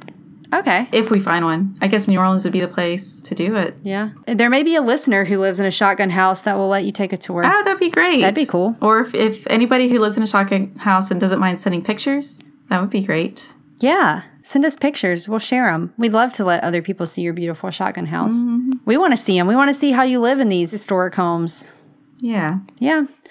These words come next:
Speaker 1: Well, next time you're around Cooper Young, or, I mean, there's actually a few, like, new developments where they, like, redid some of the houses, I think,
Speaker 2: Yeah.
Speaker 1: and turned 'em into, rehabilitated them or whatever. I mean, next, so next time you see a narrow little, a little house,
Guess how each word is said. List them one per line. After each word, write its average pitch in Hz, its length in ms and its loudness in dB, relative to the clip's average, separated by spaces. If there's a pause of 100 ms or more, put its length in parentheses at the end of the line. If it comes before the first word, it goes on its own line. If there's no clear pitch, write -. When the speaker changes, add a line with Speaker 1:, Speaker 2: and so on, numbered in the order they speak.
(300)
Speaker 1:
Well, 277 80 4
next 311 240 2
time 330 200 4
you're 311 160 4
around 277 240 4
Cooper 220 260 2
Young, 285 640 4
or, 214 760 4
I 240 80 4
mean, 233 160 4
there's 269 200 4
actually 320 340 2
a 233 160 4
few, 226 340 0
like, 196 280 2
new 190 240 2
developments 233 720 2
where 208 100 2
they, 196 160 4
like, 180 220 0
redid 196 400 0
some 214 180 0
of 214 60 4
the 214 40 2
houses, 208 420 0
I 220 100 2
think, 226 180 0
Speaker 2:
Yeah. 208 220 2 (180)
Speaker 1:
and 214 180 2
turned 202 220 2
'em 196 100 2
into, 185 600 0
rehabilitated 190 760 0
them 196 180 -2
or 202 60 0
whatever. 202 500 0
I - 360 -20
mean, 269 140 4
next, 294 240 0
so 294 120 2
next 277 220 2
time 285 220 2
you 262 80 2
see 269 240 2
a 262 80 4
narrow 240 280 4
little, 233 560 2
a 220 80 2
little 233 220 2
house, 247 560 0